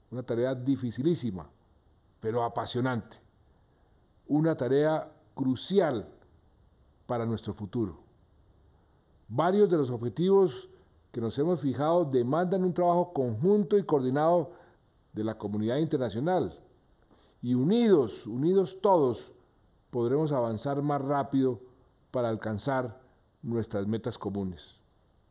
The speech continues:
Contamos con herramientas valiosas,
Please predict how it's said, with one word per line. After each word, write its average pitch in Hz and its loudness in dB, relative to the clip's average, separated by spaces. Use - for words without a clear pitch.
Contamos 151 0
con 131 -4
herramientas 135 -2
valiosas, 127 0